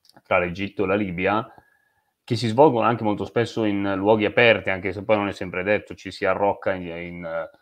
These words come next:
nei posti più impensabili, c'è la piazza forte di Tobruk che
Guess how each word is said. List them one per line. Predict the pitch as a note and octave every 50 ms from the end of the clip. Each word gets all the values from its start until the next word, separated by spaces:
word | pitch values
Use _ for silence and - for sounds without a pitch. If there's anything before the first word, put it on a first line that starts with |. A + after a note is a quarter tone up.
| _ _ _
nei | - G2 F#2
posti | G#2+ G#2 - G#2 -
più | - A#2
impensabili, | A2 - - F#2 F#2 F2+ - - A2+ A2+ A2 A2 A2 A2 G#2 G2+
c'è | F#2 - F#2
la | F2
piazza | - F#2+ - - F2+
forte | F2 F#2+ F2 - F#2+
di | F2+ E2+
Tobruk | - G#2 G2+ G2 F#2 F#2 F#2+ F2+ - - F#2+
che | - _ F2+ F2 E2 D#2